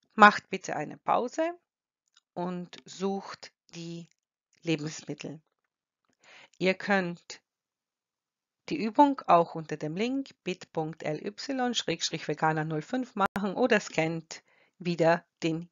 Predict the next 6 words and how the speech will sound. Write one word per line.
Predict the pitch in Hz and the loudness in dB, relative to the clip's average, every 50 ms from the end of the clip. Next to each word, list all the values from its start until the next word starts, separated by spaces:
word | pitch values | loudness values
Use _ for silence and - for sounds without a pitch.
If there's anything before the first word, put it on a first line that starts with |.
| _ - - | _ -8 -2
Q-R-Code. | 247 220 165 147 139 - - - - - _ _ - - - - _ _ _ _ _ _ _ _ _ _ _ _ _ _ _ _ _ _ _ _ _ _ _ _ _ _ _ _ _ _ _ _ _ _ _ _ _ _ _ _ _ _ _ _ _ - - - - - - - - | 2 4 4 4 4 0 -4 -12 -14 -14 _ _ -16 -16 -16 -16 _ _ _ _ _ _ _ _ _ _ _ _ _ _ _ _ _ _ _ _ _ _ _ _ _ _ _ _ _ _ _ _ _ _ _ _ _ _ _ _ _ _ _ _ _ -20 -20 -20 -20 -20 -20 -16 4
Habt | - - 175 175 - - | 10 12 12 12 10 6
ihr | - - | 4 6
alle | 165 180 190 | 6 4 2
Lebensmittel | 180 165 175 185 196 180 - 160 160 - 196 196 | -2 -4 -8 -8 -10 -10 -10 -12 -12 -10 -10 -10
gefunden? | 196 220 - - 160 147 156 180 208 240 269 | -10 -10 -10 -10 -12 -10 -8 -8 -8 -8 -10